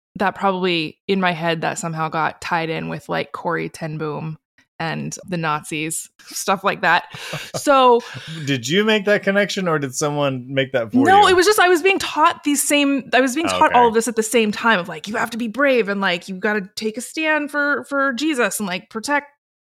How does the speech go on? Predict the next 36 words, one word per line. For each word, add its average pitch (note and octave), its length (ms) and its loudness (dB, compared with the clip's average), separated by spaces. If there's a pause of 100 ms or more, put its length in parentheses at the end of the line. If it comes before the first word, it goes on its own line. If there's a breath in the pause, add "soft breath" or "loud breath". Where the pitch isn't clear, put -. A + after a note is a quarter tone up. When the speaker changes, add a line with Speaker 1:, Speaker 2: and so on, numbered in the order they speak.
(300)
Speaker 1:
not C4+ 260 2
Jewish D4+ 360 0
people A#3 260 -4
or A#3 120 4
trans B3 320 0
people G#3 240 -2
or G3 80 4
black A3 280 2
people G3 260 -2
or, F#3 160 4
mm, A3+ 600 0 (200)
guns. A3 500 2 (500 loud breath)
And A#3+ 420 4 (260)
that, A#3+ 280 6 (300)
it C4 40 -2
was A#3 180 -2
just, C4 240 -8
it C#4+ 60 2
was C4+ 140 -2
just C#4 140 -2
like, B3 160 -2
"Wh-, - 180 -12 (200)
but, A3 120 -4 (340)
but A3+ 180 0
why?" A#3+ 440 4
<laughs> - 40 -6 (920 loud breath)
It D#4+ 120 2
was, E4 300 4
however, A3 680 2 (300)
one C#4 220 2
of B3+ 140 0
the B3 120 0
best, F#3 480 -2
up A3 160 2
there A#3 380 2
with G#3 300 -2